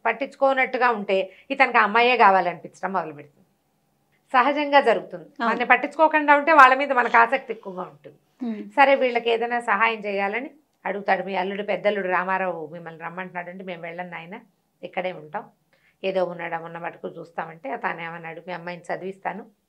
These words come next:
Speaker 1: స్కూల్ ఫైనల్, ముందు అది కట్టేయమనండి, ఈ విషయాలకి చదువుకోవాలని ఉంది. పాపం అంతకుముందే కాపురం చెడగొట్టుకుని ఉంది కదా, వాళ్ళ అమ్మని అడుగుతుంది, చదువుకుంటాను,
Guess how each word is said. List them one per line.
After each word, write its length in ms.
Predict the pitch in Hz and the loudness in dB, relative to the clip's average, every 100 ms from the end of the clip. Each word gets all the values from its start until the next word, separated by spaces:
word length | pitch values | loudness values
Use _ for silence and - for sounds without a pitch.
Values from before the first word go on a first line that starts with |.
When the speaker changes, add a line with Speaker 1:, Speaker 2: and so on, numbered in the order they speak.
| _ _ _ _ | _ _ _ _
Speaker 1:
స్కూల్ 240 | - 302 294 | -6 -2 2
ఫైనల్, 340 | 220 170 156 - _ 196 | 2 0 -10 -18 _ -12
ముందు 220 | 208 208 | -6 -4
అది 140 | 185 | -2
కట్టేయమనండి, 680 | 170 165 208 185 170 214 311 - _ _ - | -4 -2 -4 -4 -10 -12 -14 -16 _ _ -10
ఈ 60 | 240 | -6
విషయాలకి 460 | 220 269 269 226 | 2 6 6 4
చదువుకోవాలని 720 | 233 247 277 285 277 233 240 | 2 2 4 6 8 8 6
ఉంది. 160 | 214 180 | -4 -4
పాపం 280 | 214 220 226 | -2 0 -2
అంతకుముందే 460 | 220 254 262 262 | -4 -6 -4 -4
కాపురం 380 | 269 247 240 269 | 2 2 2 0
చెడగొట్టుకుని 540 | 254 254 254 269 262 233 | 0 -2 -2 -4 -6 -8
ఉంది 160 | 226 | -4
కదా, 260 | 220 190 196 185 _ _ _ - | -4 -2 -2 -4 _ _ _ 0
వాళ్ళ 140 | 254 | 2
అమ్మని 200 | 247 277 | 2 2
అడుగుతుంది, 460 | 240 254 262 233 226 | 2 2 -4 -4 -4
చదువుకుంటాను, 840 | 214 254 254 240 240 339 294 190 | -4 -4 -2 -2 0 -2 -6 -8